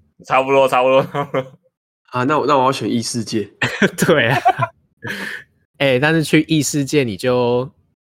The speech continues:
Speaker 3: 要跟你的家人朋友们说拜拜了。
Speaker 1: 对啊，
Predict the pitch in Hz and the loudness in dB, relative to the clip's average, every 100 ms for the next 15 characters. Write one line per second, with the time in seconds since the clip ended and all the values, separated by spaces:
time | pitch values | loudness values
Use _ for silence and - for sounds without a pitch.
0 | - 117 123 113 98 98 107 110 110 92 | -8 -6 -4 -4 -4 -4 -2 0 0 -4
1 | 90 98 98 90 87 - 98 82 85 90 | -8 -10 -10 -10 -12 -10 -10 -6 -6 -6
2 | - 82 85 143 _ _ _ - 143 127 | -8 -8 -14 -16 _ _ _ -8 -2 -2
3 | 127 | -4